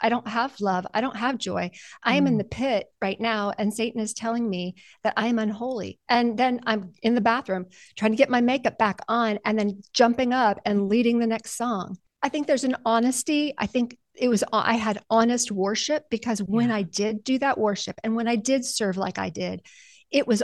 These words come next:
Speaker 1: honest. I wanted nothing but the best for the kingdom. But just
Speaker 2: Right.
Speaker 1: because you put lipstick on a pig does not make her a lady.
Speaker 2: Mm-hmm.
Speaker 1: And that
Speaker 2: It's
Speaker 1: I was doing all <laughs> these things that I saw, all the amazing women. There are so many amazing women in my church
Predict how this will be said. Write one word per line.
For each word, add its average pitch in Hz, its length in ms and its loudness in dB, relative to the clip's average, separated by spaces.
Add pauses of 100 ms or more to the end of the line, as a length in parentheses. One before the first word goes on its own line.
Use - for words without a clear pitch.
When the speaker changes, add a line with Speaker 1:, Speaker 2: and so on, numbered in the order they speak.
(140)
Speaker 1:
honest. 220 420 2
I 233 220 0
wanted 233 360 -2
nothing 233 500 -2
but 208 280 -4
the 185 140 -6 (180)
best 180 280 -8
for 190 180 -2
the 185 100 -8
kingdom. 196 460 -4 (400)
But 226 160 4
just 277 340 0
Speaker 2:
Right. 160 140 -2
Speaker 1:
because 226 340 -2
you 226 60 -4
put - 240 -2
lipstick 233 440 -2
on 233 120 0
a 226 80 0
pig 190 360 -4
does 196 200 -2
not 202 340 0
make 202 280 -2
her 202 200 -4
a 190 80 -4
lady. 185 380 -6 (360)
Speaker 2:
Mm-hmm. 214 340 -4 (280)
Speaker 1:
And 240 180 4
that 269 120 4
Speaker 2:
It's - 40 -2
Speaker 1:
I 277 140 6
was 277 160 0
doing 262 260 2 (120)
all 269 320 8
<laughs> 262 100 6
these 269 280 4
things 294 280 2
that - 140 4
I 269 140 4
saw, 247 380 4
all 254 200 2
the 262 240 -2
amazing 320 920 0
women. 320 500 0 (500)
There 339 120 4
are 339 60 0
so 330 220 -2
many 339 160 2
amazing 311 440 0
women 285 280 0
in 269 180 -2
my 269 140 -2
church 240 360 -4